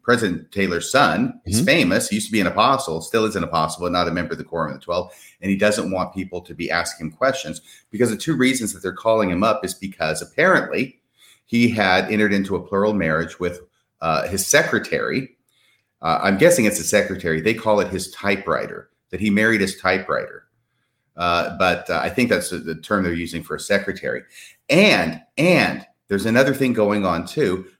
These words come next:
Speaker 1: which is that they had busted a patriarch, who, not the church patriarch, but a patriarch out in the church who was, uh, performing plural marriages. And they said,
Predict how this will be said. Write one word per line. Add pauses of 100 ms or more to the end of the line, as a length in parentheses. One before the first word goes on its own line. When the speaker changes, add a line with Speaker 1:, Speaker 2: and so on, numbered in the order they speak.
Speaker 1:
which
is
that (200)
they
had
busted (760)
a
patriarch, (600)
who,
not
the
church
patriarch, (140)
but
a
patriarch
out
in
the
church (440)
who
was,
uh, (320)
performing
plural
marriages. (580)
And
they
said,